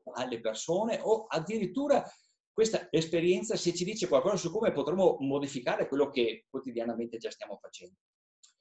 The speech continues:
E poi vo-, volevamo chiudere,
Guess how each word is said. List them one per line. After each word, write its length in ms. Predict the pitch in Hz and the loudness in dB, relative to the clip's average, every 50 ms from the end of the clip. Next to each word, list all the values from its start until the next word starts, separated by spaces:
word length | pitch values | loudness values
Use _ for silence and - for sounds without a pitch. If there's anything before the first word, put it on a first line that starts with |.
| _ _ _ _ _ _ _ _ _ _ | _ _ _ _ _ _ _ _ _ _
E 100 | - 226 | -2 2
poi 200 | 226 - 294 208 | 6 6 8 8
vo-, 260 | 156 147 156 160 156 - | 8 6 4 4 2 -2
volevamo 480 | 147 135 165 185 208 233 214 160 135 120 | -2 0 2 2 2 2 2 2 0 0
chiudere, 560 | - 180 180 160 139 117 120 120 135 156 | 2 2 2 2 4 4 4 6 6 4